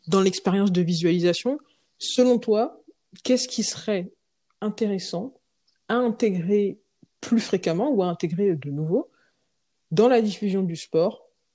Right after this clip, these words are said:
pour que ce soit plus engageant et que ça, euh,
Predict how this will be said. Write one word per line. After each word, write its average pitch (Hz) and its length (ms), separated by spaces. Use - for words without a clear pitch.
pour 214 180
que - 100
ce 190 140
soit 196 380
plus 190 320
engageant 175 400
et 220 100
que 180 100
ça, 165 360
euh, 139 160